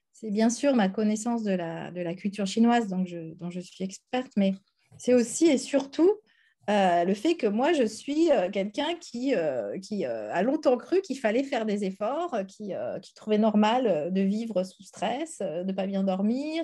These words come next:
euh, d'en faire trop, euh, et cetera. Et du coup, euh, j'ai vraiment eu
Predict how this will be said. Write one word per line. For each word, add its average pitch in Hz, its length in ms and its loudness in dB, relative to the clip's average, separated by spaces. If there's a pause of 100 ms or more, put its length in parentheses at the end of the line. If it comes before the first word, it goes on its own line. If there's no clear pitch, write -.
euh, 180 200 -6 (340)
d'en 247 180 4
faire 202 300 -2
trop, 294 520 2
euh, 214 100 4
et 190 100 2
cetera. 208 600 -6 (500)
Et 196 120 2
du 208 160 4
coup, 381 280 4
euh, 196 260 8
j'ai 190 120 2
vraiment 247 320 2
eu 269 160 2